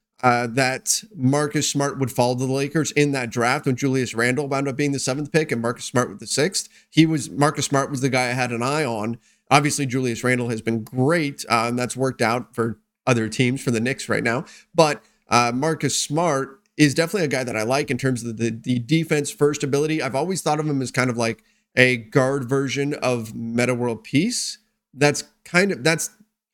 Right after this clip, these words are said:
essentially what his game is. So I like the fit, but I don't, number one, I don't see the Celtics trading with the Lakers anytime soon. That hasn't happened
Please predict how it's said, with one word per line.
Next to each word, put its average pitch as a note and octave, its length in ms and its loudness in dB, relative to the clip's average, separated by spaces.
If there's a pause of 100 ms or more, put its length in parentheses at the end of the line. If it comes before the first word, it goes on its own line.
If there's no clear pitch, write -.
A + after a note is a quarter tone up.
essentially G3+ 520 0
what C#3 240 -2
his C3+ 240 -2
game C#3 420 2
is. D3 500 -2 (460)
So E3+ 300 2
I D#3+ 140 4
like E3+ 520 -4
the C3+ 140 4
fit, F3 640 0
but D3 140 2 (360)
I E3 120 4
don't, F3+ 280 0
number D3+ 180 4
one, D3+ 220 0
I C3+ 60 0
don't D3 200 -2
see D3 140 -2
the B2+ 100 -4
Celtics B2 360 -4
trading B2 340 0
with A2 220 -8
the A#2 80 0
Lakers B2+ 400 0
anytime G#2+ 380 -2
soon. A#2 200 -2
That C3 140 0
hasn't C3+ 260 -2
happened C3 460 -2